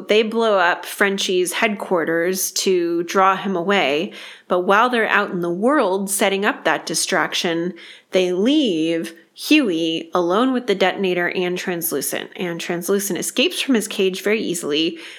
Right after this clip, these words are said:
and then tries to convince Huey to do the right thing by letting him go. But he's a dick,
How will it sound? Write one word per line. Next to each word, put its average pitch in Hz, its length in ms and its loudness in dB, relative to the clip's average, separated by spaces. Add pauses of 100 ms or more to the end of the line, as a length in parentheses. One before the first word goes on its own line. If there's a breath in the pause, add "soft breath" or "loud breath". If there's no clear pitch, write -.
(120)
and 190 160 0
then 185 200 0
tries 190 340 0
to - 100 -8
convince 190 500 -2
Huey 170 400 0
to - 120 -4
do 220 220 2
the 214 100 2
right 180 240 0
thing 170 240 -2
by 165 160 -2
letting 170 240 0
him 185 220 -2
go. 156 400 0 (500 loud breath)
But 175 540 0
he's 202 240 2
a 170 40 -2
dick, 170 640 0